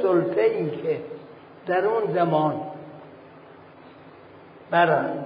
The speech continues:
به دست حاکم بود که فرمودن یا به دست سلطان بود، به این طریق منتقل شد به مردم، به مؤمنین، مجموعه مؤمنین.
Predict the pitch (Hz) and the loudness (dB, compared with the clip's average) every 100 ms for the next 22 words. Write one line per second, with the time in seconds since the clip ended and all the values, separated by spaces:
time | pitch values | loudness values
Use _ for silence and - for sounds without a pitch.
0 | - - 170 170 202 202 196 190 - 170 | -10 -4 -2 2 2 2 0 2 6 6
1 | 170 - 240 220 165 156 151 170 156 170 | 4 4 4 4 4 2 2 -4 -2 0
2 | 160 165 151 147 180 185 180 - - - | 2 2 -2 0 0 0 -4 -10 -16 -18
3 | - - - 165 165 160 165 170 - 170 | -20 -20 -2 2 2 2 0 -2 -2 -6
4 | 165 - 170 156 - 196 233 202 165 175 | -6 0 2 2 2 2 4 2 4 4
5 | 294 - - - - - - 202 240 254 | 4 0 -8 -12 -14 -16 4 6 6 4
6 | 247 208 202 196 202 202 - 170 170 180 | 2 2 4 4 2 0 -2 0 2 2
7 | 175 170 180 180 208 240 226 - - 190 | 0 0 0 0 0 0 -2 -6 -6 -4
8 | 196 - - - - - - - 151 170 | -4 -8 -16 -18 -20 -20 -20 -18 -4 2
9 | 175 175 170 170 170 165 160 143 156 156 | 4 6 4 2 2 2 2 0 -2 -4
10 | 135 - - - - 190 185 196 190 180 | -6 -12 -16 -10 -2 2 4 4 4 4
11 | 165 147 - - - - - - - - | 4 2 0 -8 -12 -14 -18 -20 -20 -20
12 | - - - - - - - - 170 190 | -20 -20 -20 -20 -20 -20 -20 -4 4 6
13 | 190 190 226 247 214 170 165 170 160 156 | 6 2 10 12 12 10 6 4 4 0
14 | 143 | 0